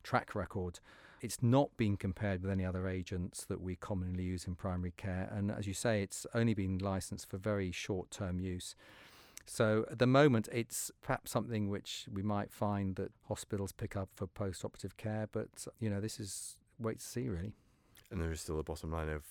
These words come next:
Speaker 2: why would you bother with a combination product when actually,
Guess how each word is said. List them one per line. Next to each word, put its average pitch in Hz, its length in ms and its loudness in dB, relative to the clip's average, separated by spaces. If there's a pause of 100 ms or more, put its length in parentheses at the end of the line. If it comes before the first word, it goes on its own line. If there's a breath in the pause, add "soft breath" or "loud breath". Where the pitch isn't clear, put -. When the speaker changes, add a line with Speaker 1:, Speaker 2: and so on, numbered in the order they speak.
(340)
Speaker 2:
why 80 220 -2
would 76 160 -6
you 80 60 -10
bother 76 260 -4
with 73 160 -6
a 73 60 -6
combination 73 520 -6
product 78 340 -4
when 78 100 -6
actually, 76 460 -8